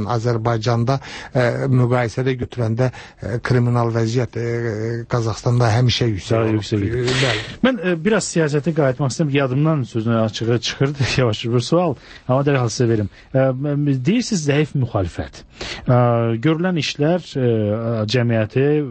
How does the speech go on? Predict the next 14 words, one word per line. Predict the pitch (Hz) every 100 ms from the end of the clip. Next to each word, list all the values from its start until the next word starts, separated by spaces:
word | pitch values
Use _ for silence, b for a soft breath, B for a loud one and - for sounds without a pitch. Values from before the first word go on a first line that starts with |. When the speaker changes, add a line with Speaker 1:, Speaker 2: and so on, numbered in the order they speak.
| 110
Speaker 2:
sövq | 95 139 127 113
edir | 107 107 98
ki, | 135 139
iqtidara | - 120 117 107
səs | 98 - 80 98
versin | 82 92
seçkilərdə. | 95 - 95 82 76 76 B B B B B -
E, | 147 151 151 -
iqtidar | - 185 240 254 - - -
istifadə | 131 - - 165 175
eləyirmi | 170 214 247 180 104 101
öz | 117 110
vəziyyətindən | 107 101 90 104 95
müxalifəti | 104 101 113 101 90 101 - 117